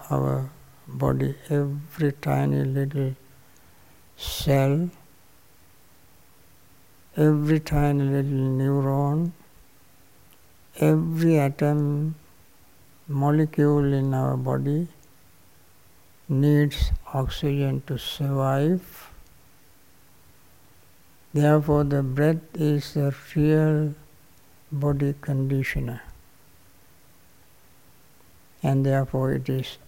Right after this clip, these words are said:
a body. We cannot breathe consciously without feeling. So the breath has feeling.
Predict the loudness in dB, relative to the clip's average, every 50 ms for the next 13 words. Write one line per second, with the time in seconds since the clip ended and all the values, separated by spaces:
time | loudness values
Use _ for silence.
0 | -12 -6 -4 -4 -2 -4 -4 -2 -2 -2 0 -2 -4 -8 -10 -14 -20 -20 -20 -20
1 | -20 -20 -20 -20 -20 -20 -20 -20 -20 -20 -20 -20 -20 -20 -20 -20 -20 -20 -20 -20
2 | -20 -20 -20 -20 -20 -20 -20 -20 -20 -20 -20 -20 -20 -20 -20 -20 -20 -20 -20 -20
3 | -20 -20 -20 -20 -20 -20 -20 -20 -20 -20 -20 -20 -20 _ -20 -20 -20 -20 -20 -20
4 | _ -20 _ -20 -20 -4 2 6 6 6 6 4 2 2 4 4 4 4 4 2
5 | 0 0 2 2 4 4 4 2 0 -2 -6 -10 -8 -2 0 2 2 2 0 0
6 | 0 0 0 0 0 -2 -2 0 0 0 0 0 -2 -4 -2 -2 -2 -2 -2 -4
7 | -6 -10 -18 -18 -10 -2 0 2 2 4 2 0 -2 -4 -6 -8 -12 -18 -20 -20
8 | -20 -20 -20 -20 -20 -20 -20 -20 -20 -20 -20 -20 -20 -20 -20 -20 -20 -20 -20 -20
9 | -20 -20 -20 -20 -20 -20 -20 -20 -20 -20 -20 -20 -20 -20 -20 -20 -20 -20 -20 _
10 | -20 -20 -20 -20 -20 -20 -20 -20 -20 -20 -20 -20 -20 -20 -20 -20 -20 -20 -20 -20
11 | _ -20 -20 -20 -20 _ -20 -20 -20 -20 -20 -20 -20 -20 -20 -20 -20 -20 -20 -20
12 | -20 -20 -20 -20 -18 -14 -6 -2 0 0 2 2 0 0 2 2 2 2 2 -2
13 | -4 -2 0 0 0 0 -2 -4 -6 -12 -10 -10 -2 2 2 4 4 2 0 -2
14 | -2 -4 -6